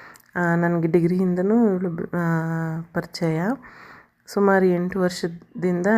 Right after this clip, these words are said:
ನಾವು ಜೊತೆಲಿರೋದು. ಆ, ಅಲ್ಲಿಂದ ನೆಕ್ಸ್ಟ್ ಇವಾಗ, ಆ, ಹಾಸನಿಗೆ ಹೊರಟ್ವಿ ನಾವು. ಹಾಸನಿಗೆ ಹೋಗಿ ಅಲ್ಲಿಂದ, ಆ, ಗೊರೂರು ಡ್ಯಾಮ್ ಹತ್ರ ಒಂದು ರಂಗನಾಥ ಸ್ವಾಮಿ ದೇವಸ್ಥಾನ ಇದೆ,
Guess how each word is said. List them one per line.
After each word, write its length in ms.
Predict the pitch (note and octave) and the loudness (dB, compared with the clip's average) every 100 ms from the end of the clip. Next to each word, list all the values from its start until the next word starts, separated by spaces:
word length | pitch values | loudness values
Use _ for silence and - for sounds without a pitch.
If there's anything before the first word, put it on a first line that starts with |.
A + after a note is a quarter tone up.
| G3+ F3+ | 2 2
ನಾವು 340 | E3+ E3 D#3+ | 0 0 0
ಜೊತೆಲಿರೋದು. 920 | E3 E3 F#3 E3+ E3+ D#3+ D#3 A#3 D#4 - - - - - _ _ _ _ _ - | 0 -2 -2 -2 -2 -4 -2 -2 -4 -12 -20 -20 -20 -20 _ _ _ _ _ 0
ಆ, 40 | F#3+ F#3+ F3+ F3 | 4 4 4 2
ಅಲ್ಲಿಂದ 360 | F3 F#3+ G#3 G3+ G3+ | 2 2 2 2 2
ನೆಕ್ಸ್ಟ್ 360 | F#3 F3+ - | 0 -2 -4
ಇವಾಗ, 340 | F#3+ F3+ F3+ G#3+ A3 F3+ | -2 0 0 2 0 2
ಆ, 60 | E3+ F3 E3 E3 E3 E3+ | 0 0 -2 -2 -4 -4
ಹಾಸನಿಗೆ 460 | F3 F3+ - F#3+ F3+ | -2 -2 0 0 2
ಹೊರಟ್ವಿ 340 | F3 E3 E3 | 0 0 0
ನಾವು. 440 | E3 D#3+ E3 B3+ - - - - - | 0 0 -2 -2 -6 -20 -20 -20 -8
ಹಾಸನಿಗೆ 500 | F#3 F3 F#3 G3 F#3 | -2 -2 2 2 2
ಹೋಗಿ 360 | F3+ E3+ G3+ C#4+ | 0 0 -2 -4
ಅಲ್ಲಿಂದ, 580 | D#4+ F3+ F3 F3+ F3+ F#3 A#3 D4 - - - - - | 0 0 2 2 2 2 0 -2 -8 -20 -20 -16 -4
ಆ, 40 | F3+ F3 D#3+ D#3+ D#3 D#3 | 2 4 4 2 -2 0
ಗೊರೂರು 300 | F3+ F#3+ G#3+ | 0 4 4
ಡ್ಯಾಮ್ 260 | F#3+ F#3 | 4 2
ಹತ್ರ 160 | F3+ F#3+ | 0 -2
ಒಂದು 240 | F3 E3 | -2 0
ರಂಗನಾಥ 340 | E3+ E3 F3 F3+ | 0 0 0 -2
ಸ್ವಾಮಿ 340 | - F3 D#3+ | -4 -4 0
ದೇವಸ್ಥಾನ 500 | D#3+ E3 E3 - D#3+ | 2 2 -2 -6 -4
ಇದೆ, 360 | D#3 D3+ D#3 | -2 -2 -6